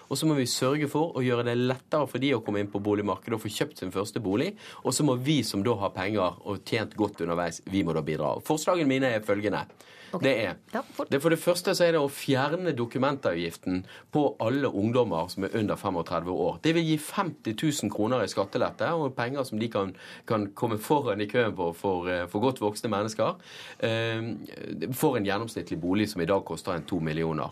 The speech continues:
Speaker 1: Det å gi rett til lån i Husbanken til ungdom som, eh, s-, som ikke får lån i bank, men som er i stand til å betjene lån, og så er det å bygge flere utleieboliger. Og dette vil jeg finansiere gjennom at, ja, vi som har tjent godt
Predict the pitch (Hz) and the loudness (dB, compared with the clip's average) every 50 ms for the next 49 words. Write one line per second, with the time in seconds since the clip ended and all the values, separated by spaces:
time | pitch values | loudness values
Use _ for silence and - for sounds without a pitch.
0 | - - 107 139 156 160 156 151 147 143 143 156 175 196 196 - _ - - 131 | -6 -2 2 4 4 4 4 2 0 -2 -2 -2 -2 -2 -2 -6 _ -10 -6 -4
1 | 127 135 139 156 180 185 175 165 - - - - - 143 160 151 117 113 113 110 | 0 2 2 2 2 2 0 -4 -8 -14 -6 0 2 4 4 4 4 2 0 0
2 | - - 147 147 139 127 - 98 90 95 101 101 - - - - 143 135 - - | 0 2 0 0 0 -2 -4 -4 -2 -4 -4 -8 -12 -10 -4 -2 0 0 2 2
3 | 120 117 127 143 143 156 127 110 95 92 92 - - - 104 104 98 101 101 98 | 2 2 2 2 0 0 0 -2 -2 -4 -4 -4 0 2 2 2 2 0 0 0
4 | 98 95 95 92 95 101 101 - - - - - 110 123 123 - - 113 151 143 | 0 -2 -2 -4 -4 -2 -2 0 -2 -2 -2 -4 -2 0 2 2 2 2 2 2
5 | 135 127 127 127 120 104 117 147 190 202 - - - 135 120 123 135 - - - | 4 4 4 2 2 2 2 2 0 0 -6 -4 -2 -2 0 0 0 0 0 0
6 | 170 151 127 95 80 - - - 123 117 107 104 - - 82 85 - - 113 110 | 2 2 2 0 0 -2 -2 -2 -2 -2 -2 -4 -6 -6 -6 -4 -2 -2 -2 0
7 | 95 87 85 85 95 123 170 196 208 - - - - - 135 131 135 143 131 120 | 0 -2 0 0 2 0 0 0 -4 -10 -16 -18 -8 -4 -2 0 0 2 2 0
8 | 87 - 98 98 113 117 113 107 - 107 104 101 87 82 73 82 82 - - 90 | 0 0 -2 -2 0 -2 -2 0 0 0 0 0 0 -2 -2 -2 -4 -2 -2 -2
9 | 90 85 78 76 76 73 85 80 90 131 135 180 190 185 - - 180 185 - - | -2 -2 -4 -4 -2 -2 0 0 0 2 2 0 0 0 -2 -4 -4 -4 -4 -8
10 | - - - - - 143 151 156 151 - 139 120 113 117 117 - 139 135 127 110 | -16 -20 -10 -4 0 2 2 2 2 0 -4 -4 -4 -4 -2 0 2 2 2 2
11 | 101 101 98 - - 127 135 139 139 123 104 95 87 87 85 87 92 95 92 - | 2 -2 -2 -4 -4 -2 0 0 0 0 -2 -4 -4 -4 -2 -2 -2 -2 -4 -8
12 | - - - 156 131 85 - 123 139 180 170 - - 127 117 120 135 117 - - | -12 -4 -2 0 0 0 -2 -4 -4 -2 -2 -2 -2 -2 -2 0 0 -2 0 0
13 | 156 147 143 143 - 151 180 190 - - - | -2 -2 -2 0 2 2 2 2 0 -8 -20